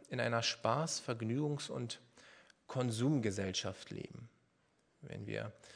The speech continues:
die Zeitungen aufschlagen, dann sehen wir Werbung en masse. Fernsehen wirbt, Zeitschriften werben, Plakate werben. Wozu werben sie? Damit wir Dinge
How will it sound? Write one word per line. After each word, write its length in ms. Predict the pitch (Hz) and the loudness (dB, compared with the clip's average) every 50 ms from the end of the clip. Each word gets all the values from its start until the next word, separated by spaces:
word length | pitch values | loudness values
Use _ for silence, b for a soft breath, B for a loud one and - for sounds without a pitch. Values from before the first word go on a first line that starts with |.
| B B B B B B B - | B B B B B B B -14
die 80 | 120 | -10
Zeitungen 760 | - - 123 117 147 - 180 165 156 147 147 143 135 139 - | -2 6 6 6 8 8 6 6 6 6 6 4 2 0 4
aufschlagen, 800 | - 123 143 165 160 - - 151 139 135 139 147 151 151 156 151 147 - - - - - _ _ _ _ _ - | 6 8 8 8 8 4 4 6 8 8 8 8 6 4 2 0 -4 -8 -18 -20 -20 -20 _ _ _ _ _ -6
dann 200 | - 110 104 101 | -4 -4 -2 -2
sehen 300 | 104 107 113 120 127 120 | 0 0 0 0 -2 -2
wir 260 | 117 110 110 107 104 - - _ - | -2 -2 -2 -4 -8 -12 -20 _ -16
Werbung 680 | - - 101 98 101 107 117 120 117 113 113 110 104 - - - - | -10 -10 0 4 6 8 8 8 6 4 2 0 -4 -6 -10 -6 -4
en 160 | 110 101 98 | -2 -2 -2
masse. 300 | 101 101 98 - - - | -2 -2 -2 -4 -4 -6
Fernsehen 640 | - - 117 117 127 127 117 113 117 113 113 113 113 B B B B B B B B B | -2 0 2 2 2 2 0 0 0 0 0 -2 -4 B B B B B B B B B
wirbt, 400 | 107 101 107 110 110 110 - - | -4 -2 0 0 0 -2 -6 -12
Zeitschriften 800 | - - - - 113 107 117 110 - - 123 - - - - 104 | -8 -6 0 6 8 8 8 6 2 -4 -4 -8 -6 -6 -6 -2
werben, 260 | 101 107 104 104 107 98 | 0 0 0 0 -2 0
Plakate 580 | - 107 98 - 113 104 107 113 113 113 104 | 0 0 0 2 0 2 2 2 0 0 -2
werben. 400 | 110 104 104 104 104 104 104 107 - _ - | -2 -2 -2 -2 -4 -6 -8 -10 -14 _ -14
Wozu 440 | 175 113 120 123 - - 180 170 | -6 -2 -2 -2 -2 -2 -2 4
werben 320 | 147 139 139 147 165 175 175 | 8 8 8 8 8 6 2
sie? 240 | 160 180 190 196 190 B B B B B B B B B B B B B B B | 2 2 0 0 -2 B B B B B B B B B B B B B B B
Damit 260 | - 120 135 143 - | 4 4 4 4 6
wir 100 | 156 143 | 4 4
Dinge 520 | 117 120 143 175 208 208 208 208 202 180 | 6 6 6 6 6 6 6 4 2 0